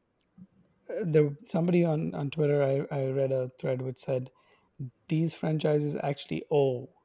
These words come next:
county cricket, they owe Ranji cricket, Ranji Trophy, and, um, just because that is how the foundation of all these players was formed. You touched upon that a little bit earlier as well.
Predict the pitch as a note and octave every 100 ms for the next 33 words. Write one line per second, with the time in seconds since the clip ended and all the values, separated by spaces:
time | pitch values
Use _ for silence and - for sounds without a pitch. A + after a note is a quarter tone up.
0 | _ D#3+ C3+ C3 A#2+ C3+ A#2+ B2+ - -
1 | _ _ - C#3+ C#3 C3 B2+ C#3 C#3 C#3
2 | - B2+ - B2 - - - - D3 C#3
3 | C3+ C3 B2 - B2 C3 _ _ _ -
4 | C3+ C3+ C3+ C3+ C3+ E3 _ _ _ _
5 | - C#3 B2+ B2+ B2+ C3+ D3 F3 E3+ E3+
6 | D#3+ C#3 C3+ D3 D#3+ - - D3 C#3+ C#3+
7 | C3+ - C3+ C3 B2+ C3 - D#3 C3+ -
8 | B2+ B2+ C3 - - C3 B2 B2 A#2+ -
9 | C3 B2+ F#3 F#3 _ _ _ _ - C#3
10 | C#3 F3+ F3 E3 E3 D#3 D3 C#3 C3+ C#3
11 | C3+ D3 D#3+ C3 C3 B2+ B2 D3 D3+ B2